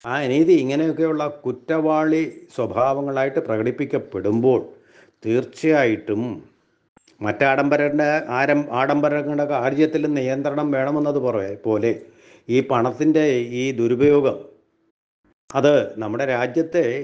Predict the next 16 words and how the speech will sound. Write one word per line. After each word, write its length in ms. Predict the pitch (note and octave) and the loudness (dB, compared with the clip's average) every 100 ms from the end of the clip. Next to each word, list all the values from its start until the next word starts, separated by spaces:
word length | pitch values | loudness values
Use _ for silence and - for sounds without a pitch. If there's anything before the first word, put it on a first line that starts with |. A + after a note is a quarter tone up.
| C3+ - _ _ _ - | -10 -20 _ _ _ -4
ഒരു 200 | C#3 C3 A2+ | 2 2 2
മയക്കുമരുന്ന് 1000 | A2 A2+ C3 B2+ - D#3 D3 C#3+ C#3+ C#3+ - _ _ _ _ - | 0 0 0 -2 -2 0 0 0 -2 -2 -8 _ _ _ _ -4
തലസ്ഥാനമാക്കി 720 | A2+ B2 - D#3 E3+ E3 D#3+ | -2 -2 0 2 4 2 0
മാറ്റും. 340 | B2 E2+ - _ _ _ _ _ _ _ | -6 -8 -14 _ _ _ _ _ _ _
അത്, 180 | A2 A#2+ D3+ D3 - - | 0 2 2 0 -6 -10
അതിന് 160 | A#2 C#3 | -4 0
വേണ്ട 300 | C#3 C#3+ C#3 D3+ D#3 D3 - - | 0 2 2 0 0 -4 -12 -8
ഇടപെടലുകൾ 640 | G#2+ A#2+ C#3 C#3 C3+ C3+ C3 | -2 2 2 2 0 -2 -2
തീർച്ചയായിട്ടും 720 | A2+ A#2 C3 B2 A#2 B2+ B2 | -6 -6 -4 -2 -2 -6 -8
ഉണ്ടാവേണ്ടതാണ്. 800 | F#2+ G2+ A2+ B2 C3 C#3 C3+ C#3+ | -8 -4 0 2 2 0 0 0
എല്ലാ 520 | D#3+ G#2 G#2+ D#3 F3 - - - - | -2 -4 -2 0 0 -4 -14 -20 -8
പോലീസിൻ്റെ 420 | A2 A#2+ B2 C#3+ | 0 0 0 0
മാത്രം 340 | C3 C3 D#3 D#3 | 0 0 0 0
ഉത്തരവാദിത്തമായിട്ട് 840 | C#3+ D3 D3 D3+ D3 D3 C#3+ C#3+ | 0 0 2 0 0 -2 -2 -2
വിടാൻ 300 | A#2 A#2+ C#3 | 0 0 0
പറ്റുന്നതല്ല. 520 | C3+ C3+ C#3 C3+ C3 | -2 -4 -4 -6 -6